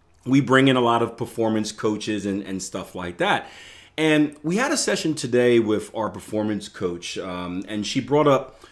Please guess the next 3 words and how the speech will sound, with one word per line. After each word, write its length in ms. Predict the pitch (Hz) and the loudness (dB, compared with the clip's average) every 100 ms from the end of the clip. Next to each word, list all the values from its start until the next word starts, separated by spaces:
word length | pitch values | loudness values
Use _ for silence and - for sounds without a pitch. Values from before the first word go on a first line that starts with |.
| _ _ | _ _
really, 720 | 135 156 269 277 202 160 127 | -2 0 2 4 4 6 4
uh, 280 | 110 113 110 - | 2 0 -2 -6
two 800 | - - 208 202 196 170 143 - | -6 -4 0 2 4 6 4 0